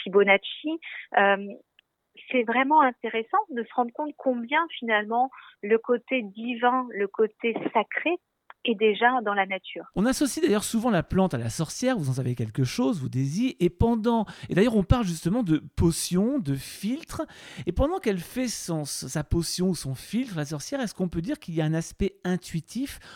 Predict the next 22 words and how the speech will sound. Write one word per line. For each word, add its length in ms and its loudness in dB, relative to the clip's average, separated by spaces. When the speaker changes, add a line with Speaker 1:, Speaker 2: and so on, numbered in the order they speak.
Speaker 2:
entre 260 -2
la 140 2
relation 600 0
magique 680 0
avec 280 -6
la 120 -4
plante ? 600 -4
Speaker 1:
Oui, 240 2
tout 140 -6
à 140 2
fait. 280 2
Ce 60 -16
qui 80 -4
est 100 2
intéressant, 600 2
c'est 100 -2
que 200 4
la, 260 8
la 200 8
sorcière, 560 2
lorsqu'elle 420 0
crée 160 -4